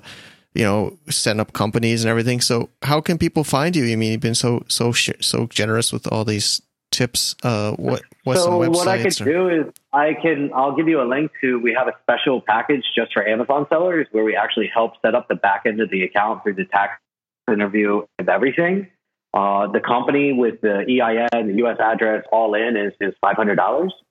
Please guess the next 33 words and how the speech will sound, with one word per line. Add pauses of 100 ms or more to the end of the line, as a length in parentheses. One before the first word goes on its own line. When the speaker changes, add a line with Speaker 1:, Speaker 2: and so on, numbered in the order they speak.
(120)
Speaker 1:
Okay.
Speaker 2:
uh,
with
the
account
set
up. (340)
Uh,
if
you
have
any
problems
getting
approved,
we
help
get
you
through
that
approval
process. (680)
Um,
and (100)
so
I'll
give
you
a
link
to
that.